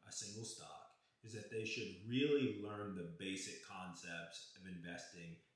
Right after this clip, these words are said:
and how the stock market works. So before investing in a stock market, you should understand how stocks work, um, what are bonds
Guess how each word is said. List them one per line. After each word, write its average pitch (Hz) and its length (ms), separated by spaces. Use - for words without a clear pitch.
and 95 80
how 92 240
the 87 80
stock 78 420
market 82 380
works. - 400
So 120 160
before 160 800
investing 104 880
in 98 80
a 87 80
stock 82 420
market, 80 460
you 117 140
should 127 260
understand 92 640
how - 180
stocks - 540
work, - 400
um, 82 400
what 120 180
are 135 160
bonds 80 680